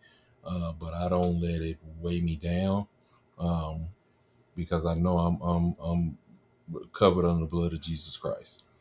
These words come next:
and, and that's what I use. Uh, everything that's going on out there, it, you know, people like to u-, say it's a black thing, it's a white thing, uh, it's a faith thing, and that's what's behind it. Um,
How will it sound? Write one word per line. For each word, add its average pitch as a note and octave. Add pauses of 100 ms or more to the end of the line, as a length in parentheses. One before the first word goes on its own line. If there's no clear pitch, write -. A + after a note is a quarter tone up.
(260)
and, D#2+
and E2
that's F#2
what F2
I E2
use. - (100)
Uh, D#2 (440)
everything G#2+
that's F2+
going F2
on E2+
out E2
there, E2 (540)
it, E2
you G2
know, D#2+
people G#2
like F2
to E2+
u-, E2 (140)
say E2+
it's E2
a D2 (180)
black F2
thing, E2+
it's D#2+
a F2+
white E2+
thing, E2 (540)
uh, D#2+ (100)
it's -
a E2+
faith -
thing, B1 (640)
and E2
that's F2
what's F2
behind D2+
it. - (140)
Um, D#2